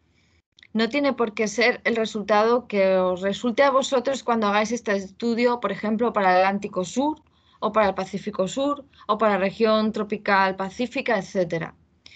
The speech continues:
Hay modelos que pueden resolver muy bien el invierno austral y muy mal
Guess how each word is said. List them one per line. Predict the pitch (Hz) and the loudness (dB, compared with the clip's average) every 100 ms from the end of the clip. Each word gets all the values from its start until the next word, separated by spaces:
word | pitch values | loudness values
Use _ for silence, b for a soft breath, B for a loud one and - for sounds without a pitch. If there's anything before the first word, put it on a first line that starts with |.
| B B B B B _ | B B B B B _
Hay | 180 | 0
modelos | 208 240 285 277 240 | 2 6 6 4 0
que | 196 | -6
pueden | 190 208 208 | -4 -4 -4
resolver | 208 208 214 208 | -4 -2 0 0
muy | 185 208 240 269 233 | 0 2 4 4 4
bien | 262 240 190 143 - - | 2 2 0 -6 -10 -4
el | 190 185 175 175 - | 0 0 -2 -4 -4
invierno | 214 202 208 196 196 190 185 156 - | -2 0 0 0 0 0 0 -2 -2
austral | 190 208 277 262 330 415 - _ _ - | -4 -2 2 2 2 -2 -12 _ _ -6
y | 226 | 2
muy | 233 | 2
mal | 208 220 254 269 | 4 4 4 0